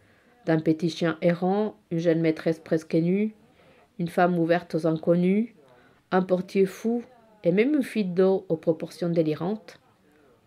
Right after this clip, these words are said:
une journée va suffire à bouleverser de haut en bas la vie recluse et angoissée de ces flamboyants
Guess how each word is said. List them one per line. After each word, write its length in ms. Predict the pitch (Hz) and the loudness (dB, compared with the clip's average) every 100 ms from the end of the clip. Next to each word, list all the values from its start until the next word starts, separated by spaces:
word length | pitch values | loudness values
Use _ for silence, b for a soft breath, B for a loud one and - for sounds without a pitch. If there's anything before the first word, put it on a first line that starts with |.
| _ _ - | _ _ -2
une 160 | 285 | 0
journée 580 | 302 214 175 170 156 180 _ _ | 2 2 0 -2 -4 -8 _ _
va 140 | 165 202 | -2 -2
suffire 440 | - 190 247 247 | -4 -6 -2 -2
à 60 | 175 | 0
bouleverser 580 | 185 196 214 214 - | 0 0 -2 -2 -4
de 180 | 214 170 | -2 0
haut 40 | 175 | 0
en 220 | 226 185 | 0 -4
bas 260 | 156 160 - b b b b | -4 -8 -12 b b b b
la 120 | 165 | 0
vie 140 | 170 233 | 2 2
recluse 500 | 226 214 220 226 170 | 0 -2 -6 -2 0
et 60 | |
angoissée 460 | 170 175 175 175 247 | 0 2 0 2 2
de 120 | 202 | 2
ces 180 | - 147 | 0 -6
flamboyants 600 | - 226 220 214 202 214 | -4 -2 0 0 0 -4